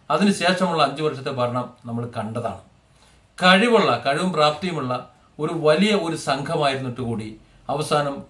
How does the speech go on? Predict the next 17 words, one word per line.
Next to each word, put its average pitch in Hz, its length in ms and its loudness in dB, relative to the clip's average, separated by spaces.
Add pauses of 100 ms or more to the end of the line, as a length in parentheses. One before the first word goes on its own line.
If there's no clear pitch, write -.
കിറ്റ് 175 300 -4
കൊടുക്കേണ്ടി 139 460 0
വന്നു 113 380 -4
വിജയിക്കാൻ. 104 460 -8 (320)
അതാ 139 220 2
ഭരണ 131 360 0
മികവ്, 135 460 -4 (360)
ആ, 127 100 -6
കൊണ്ടാണത്. 127 760 -4 (180)
ഒരു 175 140 4
ഭരണകാലം 185 680 4
കഴിഞ്ഞ് 175 360 0 (220)
അവർ 170 340 0
തെരഞ്ഞെടുപ്പിനെ 185 720 2 (220)
നേരിടുന്ന 160 440 0
ഒരു 165 100 -4
സാഹചര്യത്തിൽ 151 600 0